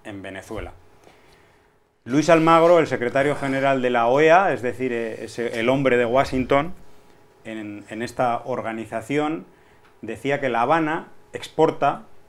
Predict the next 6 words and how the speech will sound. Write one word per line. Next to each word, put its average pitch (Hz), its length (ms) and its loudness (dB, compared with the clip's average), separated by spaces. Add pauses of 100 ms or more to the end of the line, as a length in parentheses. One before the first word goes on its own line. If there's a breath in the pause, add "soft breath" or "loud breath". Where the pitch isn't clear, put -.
(200)
mecanismos 135 600 -4
de 120 120 -4
terror, 110 420 -4 (920)
torturas 123 840 -2 (100)
a - 80 -10
Venezuela, 110 540 -10